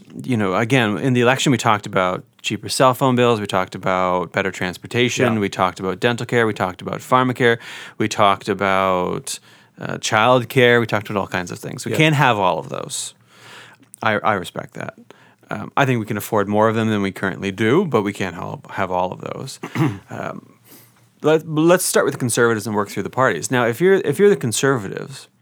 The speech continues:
Speaker 1: under what conditions would you cooperate with the government? We've got tax cuts.
Speaker 2: Yep.
Speaker 1: We've got,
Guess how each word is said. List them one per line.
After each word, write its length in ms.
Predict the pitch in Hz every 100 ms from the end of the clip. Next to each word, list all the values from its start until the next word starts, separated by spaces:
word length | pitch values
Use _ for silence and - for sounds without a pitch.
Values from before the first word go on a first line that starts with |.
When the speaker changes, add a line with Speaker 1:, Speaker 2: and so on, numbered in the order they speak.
| _ _ -
Speaker 1:
under 180 | 139 139
what 200 | 160 -
conditions 640 | 139 117 - 113 101 -
would 160 | 104 95
you 280 | 101 98 -
cooperate 500 | - 101 95 95 107
with 160 | 98
the 40 | 101
government? 340 | - 90 87
We've 160 | 117 110
got 180 | - -
tax 320 | 131 131 -
cuts. 500 | 127 107 80 - - - -
Speaker 2:
Yep. 140 | 165
Speaker 1:
We've 100 | 120 101
got, 380 | 104 101 95